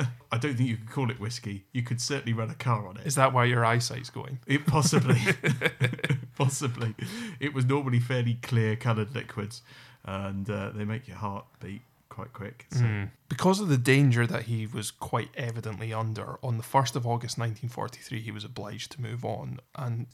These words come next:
Speaker 2: his host's sister had been arrested in Krakow by the Gestapo, and it was suspected that the Germans would start questioning the rest of the family. So it's not just the danger he's in by the locality and the local community, it's also the danger that is presented by the family that he is staying with now.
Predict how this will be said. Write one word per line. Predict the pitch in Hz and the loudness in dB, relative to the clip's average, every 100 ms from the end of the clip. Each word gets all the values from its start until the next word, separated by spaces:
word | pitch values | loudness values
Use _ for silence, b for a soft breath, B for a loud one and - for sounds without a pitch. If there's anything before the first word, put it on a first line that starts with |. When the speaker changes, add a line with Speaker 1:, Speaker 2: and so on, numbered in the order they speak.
| - - | -12 -2
Speaker 2:
his | 131 | -2
host's | - 175 175 - | 2 2 2 2
sister | - - - 120 | 2 0 0 -2
had | 117 113 | -4 -4
been | 113 | -2
arrested | 110 110 113 113 | 0 0 -2 -8
in | 110 107 | -10 -8
Krakow | 117 110 - 104 - | -4 -4 -4 -12 -10
by | 101 | -10
the | 104 | -10
Gestapo, | - - 113 127 - - - | -10 -6 -6 -6 -10 -12 -6
and | 160 123 | 0 0
it | |
was | 120 | 2
suspected | - 127 - 131 113 123 | -2 0 2 2 2 -2
that | 104 95 | -6 -6
the | |
Germans | 117 110 110 110 | -4 -4 -4 -8
would | 120 | -8
start | - 113 123 | -6 -6 -8
questioning | - 107 - 107 107 | -8 -6 -6 -8 -10
the | 104 | -10
rest | 107 113 - | -8 -8 -10
of | 117 | -14
the | |
family. | - 107 110 107 117 | -8 -4 -4 -6 -10
So | - 110 110 - | -8 -8 -8 -4
it's | 131 | 2
not | 151 147 | 4 4
just | 123 | 0
the | 123 | -2
danger | 120 120 120 113 | 0 0 0 -2
he's | 107 | -4
in | 110 | -4
by | 104 107 | -4 -6
the | 107 | -6
locality | 101 104 - 113 117 117 107 | -8 -8 -6 -4 -4 -6 -10
and | 107 | -8
the | |
local | 110 120 - | -8 -10 -12
community, | - - 110 131 120 - 82 | -14 -8 -2 -2 -2 -6 -10
it's | - | -8
also | 110 110 123 | -8 -8 -10
the | 123 | -12
danger | 110 110 110 113 | -10 -10 -12 -12
that | - | -14
is | |
presented | - 120 117 101 - - | -16 -14 -12 -12 -14 -10
by | 98 101 | -10 -10
the | - | -14
family | - 107 113 107 | -6 -4 -2 -4
that | 107 - | -8 -12
he | 107 | -12
is | 120 | -8
staying | - - 120 120 110 | -8 -6 -2 -2 -2
with | 92 - | -8 -12
now. | 98 85 | -12 -12